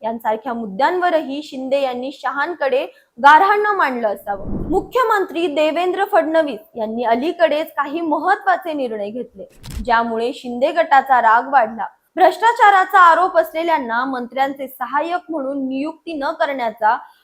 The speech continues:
फडणवीसांचा निर्णय शिंदे गटाला खटकला.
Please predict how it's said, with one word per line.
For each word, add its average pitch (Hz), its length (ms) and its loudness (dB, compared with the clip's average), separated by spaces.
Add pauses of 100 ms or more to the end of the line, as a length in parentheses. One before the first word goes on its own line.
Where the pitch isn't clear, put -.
(140)
फडणवीसांचा 339 880 2
निर्णय 294 480 -4 (300)
शिंदे 370 340 -2
गटाला 285 420 4 (100)
खटकला. 240 380 -6